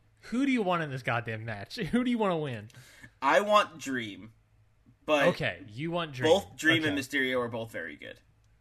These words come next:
Speaker 1: I agree with Dream. I think Dream would be the better choice. I
Speaker 2: Okay.
Speaker 1: think, 'cause not only that, but Dream gets a victory over Rusev and Rey Mysterio, and then he goes on to be in the men's Money in the Bank.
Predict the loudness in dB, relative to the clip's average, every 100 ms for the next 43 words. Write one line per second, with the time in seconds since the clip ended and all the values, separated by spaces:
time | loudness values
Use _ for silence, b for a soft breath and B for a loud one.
0 | _ _ _ _ -6 2 2 4 2 0
1 | -2 -4 -8 -2 2 2 0 -4 -6 -6
2 | -8 -8 -2 -2 -2 -6 -6 -6 -6 -6
3 | -8 -6 -6 -6 -10 -18 -18 -20 -6 -4
4 | -4 -6 -10 b b _ _ -10 -4 0
5 | 0 0 0 -2 -4 -8 -8 -8 -8 -6
6 | -6 -4 -2 -2 -2 -4 -6 -4 -6 -4
7 | -6 -6 -10 -8 -8 -6 -6 -6 -6 -6
8 | -2 -2 -2 -6 -6 -6 -6 -4 -6 -6
9 | -6 -4 -4 -6